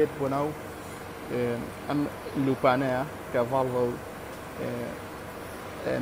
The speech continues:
مۆبایل فەیسەکە بە فەڕەکە تێکەڵەکات. ئێ، دوایەوە ئەچێ بە ناو کۆڵۆمە. لە کۆڵۆمیشەوە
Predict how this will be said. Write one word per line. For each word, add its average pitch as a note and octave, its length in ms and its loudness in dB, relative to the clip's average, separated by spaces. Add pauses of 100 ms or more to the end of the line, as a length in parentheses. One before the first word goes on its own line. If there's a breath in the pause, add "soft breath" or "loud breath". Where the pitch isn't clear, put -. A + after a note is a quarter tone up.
(120)
مۆبایل B2 320 4
فەیسەکە C3+ 420 0
بە A3+ 140 0
فەڕەکە C3 340 4
تێکەڵەکات. A#2+ 540 2 (1300)
ئێ، C3 140 -4
دوایەوە D3+ 400 6
ئەچێ - 240 -2
بە C#3+ 100 4
ناو D3 180 4
کۆڵۆمە. B2+ 380 4 (1400)
لە C3 140 4
کۆڵۆمیشەوە D3 640 2